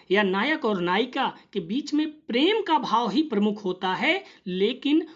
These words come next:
उनसे जो दूरी होती है, उससे जो दुख और विरह होता है, वो भी प्रेम में मिलता है, यानी कभी ना कभी उनके मिलने की उम्मीद होती है। इसलिए वहाँ पर जो वियोग है,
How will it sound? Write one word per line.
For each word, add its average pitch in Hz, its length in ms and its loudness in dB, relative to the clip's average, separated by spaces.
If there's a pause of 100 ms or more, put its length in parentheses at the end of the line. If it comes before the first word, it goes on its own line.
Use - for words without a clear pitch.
(160)
उनसे 254 460 0
जो 196 200 0
दूरी 214 380 2
होती 220 360 0
है, 269 260 0 (160)
उससे 349 380 0
जो 254 180 0
दुख 311 360 0
और 190 260 -2
विरह 226 320 0
होता 196 360 0
है, 190 280 -6 (200)
वो 277 80 -2
भी 349 160 4
प्रेम 370 540 0
में 294 100 2
मिलता 202 340 0
है, 208 360 -4 (200)
यानी 202 580 0 (220)
कभी 196 280 -2
ना 254 120 -2
कभी 180 280 -4
उनके 214 320 0
मिलने 220 420 2
की 311 140 -2
उम्मीद 190 340 2
होती 156 360 -6
है। 214 240 -6 (260)
इसलिए 220 460 -4
वहाँ 180 400 -4
पर 226 120 -4
जो 190 180 2
वियोग 160 480 0
है, 247 400 -4